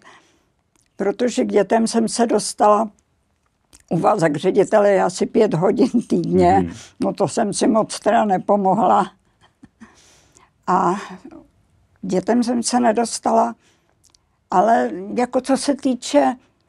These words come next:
Speaker 1: mm, dát dohromady kolektiv jako pracovníků školy a ostatních, to se mi celkem,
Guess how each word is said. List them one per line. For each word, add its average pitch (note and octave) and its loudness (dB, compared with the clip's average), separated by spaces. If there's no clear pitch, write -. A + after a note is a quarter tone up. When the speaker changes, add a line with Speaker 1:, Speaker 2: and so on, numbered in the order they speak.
Speaker 1:
mm, B3+ -6
dát A3+ 0
dohromady A#3+ 0
kolektiv A3 -2
jako A3+ 0
pracovníků A3+ -2
školy A3 -2
a - -2
ostatních, B3+ -4
to C4 0
se D4 0
mi C4 0
celkem, B3+ -2